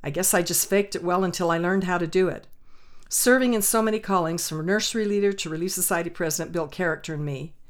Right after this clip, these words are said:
I think character building comes from being willing to put yourself out there and learn. Overcoming fear builds character. I hope there's a lesson, lesson here for it. I hope there is a lesson here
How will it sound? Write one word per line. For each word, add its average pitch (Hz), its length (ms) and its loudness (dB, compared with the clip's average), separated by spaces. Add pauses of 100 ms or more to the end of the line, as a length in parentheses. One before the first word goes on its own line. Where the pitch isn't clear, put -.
(400)
I 196 120 2
think 330 280 0
character 240 440 -2
building 165 320 -2
comes 185 320 -2
from 175 100 -4
being 165 240 0
willing 175 240 -2
to - 80 -10
put - 220 -4
yourself 156 360 -2
out 170 220 0
there 139 180 -4
and 147 120 -4
learn. 151 480 -2 (640)
Overcoming 196 680 2
fear 160 580 -2 (120)
builds 156 360 -2
character. 151 640 -6 (680)
I 220 120 4
hope 220 240 2
there's 202 240 4
a 180 40 2
lesson, 175 420 2 (100)
lesson 190 480 2
here 170 240 0
for - 180 -6
it. - 260 -10 (1800)
I 202 140 4
hope 269 340 -2
there 190 140 4
is 175 140 0
a 170 60 0
lesson 175 360 0
here 147 420 -4